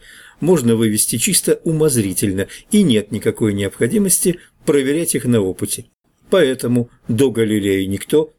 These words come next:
не задумывался над тем, действительно ли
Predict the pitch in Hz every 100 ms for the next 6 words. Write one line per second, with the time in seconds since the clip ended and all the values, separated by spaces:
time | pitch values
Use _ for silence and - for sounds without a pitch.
0 | - 131 143 120 151 151 151 98 90 92
1 | - 110 104 - 107 - _ - 143 180
2 | - 226 - 127 101 98 98